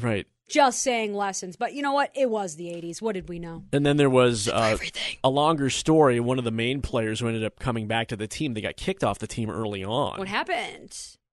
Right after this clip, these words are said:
Speaker 1: It's never been defined how the player earned his way back onto the team.
Speaker 2: Well, why did he get
Speaker 1: So
Speaker 2: kicked off?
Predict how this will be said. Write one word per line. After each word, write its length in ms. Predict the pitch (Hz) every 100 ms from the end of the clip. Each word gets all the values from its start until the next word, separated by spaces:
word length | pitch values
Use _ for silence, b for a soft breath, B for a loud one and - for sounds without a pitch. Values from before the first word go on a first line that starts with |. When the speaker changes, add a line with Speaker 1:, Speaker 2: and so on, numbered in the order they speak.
| _ _ _ -
Speaker 1:
It's 200 | 143 139
never 280 | 165 170
been 180 | 156 151
defined 540 | 139 - 180 190 165 135
how 160 | 143
the 80 | 135
player 460 | - 156 147 139 - -
earned 280 | 160 175 147
his 180 | 139
way 140 | 135 135
back 300 | 127 127 123
onto 220 | 123 120
the 80 | 107
team. 440 | - - 226 135 254
Speaker 2:
Well, 80 |
why 160 | 262 269
did 80 | 269
he 60 |
get 80 | 254
Speaker 1:
So 140 | 185 233
Speaker 2:
kicked 160 | 254
off? 380 | 294 - 120